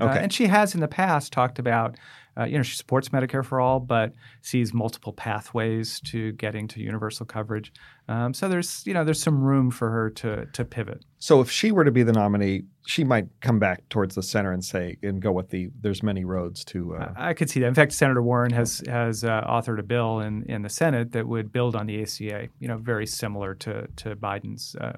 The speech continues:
Speaker 1: approach. Um, so I think, you know, Democrats, uh, Democrats, there's a lot of, for Democrats, there's a lot of political mileage, uh, in attacking President Trump on healthcare and his efforts to undermine the A C A and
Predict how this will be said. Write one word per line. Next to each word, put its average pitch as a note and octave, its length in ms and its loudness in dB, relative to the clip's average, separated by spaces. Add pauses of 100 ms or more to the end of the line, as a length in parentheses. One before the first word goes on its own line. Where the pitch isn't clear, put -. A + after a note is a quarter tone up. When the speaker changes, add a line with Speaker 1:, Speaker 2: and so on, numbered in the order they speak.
Speaker 1:
approach. A#2+ 460 -12 (440)
Um, G#2 400 -6
so - 160 2
I F#3 80 4
think, F#3+ 160 -4
you G#3 40 0
know, F3+ 80 6
Democrats, D#3+ 640 4
uh, C3+ 260 2
Democrats, E3 460 2
there's C3+ 240 -2
a B2 60 -2
lot C#3 340 -2
of, A2 160 -8
for - 80 0
Democrats, C#3 380 4
there's A2+ 120 -6
a C#3 40 -6
lot C3+ 240 0
of A#2 60 -4
political A2 340 -6
mileage, G#2 480 -6 (380)
uh, G#2+ 340 -2
in A2 120 -4
attacking G#2 460 -6
President A2 400 -6
Trump D3 300 -2
on B2 120 0
healthcare G#2+ 560 -4
and A2 100 -8
his A2 120 -10
efforts A2+ 380 -6
to A2+ 220 -6 (400)
undermine A2 460 -2
the G2+ 180 -8
A G2+ 60 -8
C C#3 280 -8
A C#3 360 -2
and A#2 300 -10